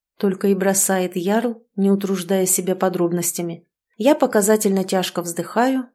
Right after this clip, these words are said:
и топаю за ним дальше. Пыльная дорога постепенно перетекает в узкую тропинку,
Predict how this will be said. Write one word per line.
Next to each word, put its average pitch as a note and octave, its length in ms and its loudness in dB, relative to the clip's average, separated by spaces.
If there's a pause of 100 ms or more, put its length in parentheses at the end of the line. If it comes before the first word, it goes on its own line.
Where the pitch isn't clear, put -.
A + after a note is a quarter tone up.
и - 160 -4
топаю C4+ 400 0
за G3 160 0
ним G3+ 240 0
дальше. F3+ 480 -4 (520)
Пыльная F#3+ 400 2
дорога F3 640 -2
постепенно C4+ 640 -2
перетекает A#3+ 760 0
в G#3 100 -2
узкую A3+ 380 -2
тропинку, A3 720 -2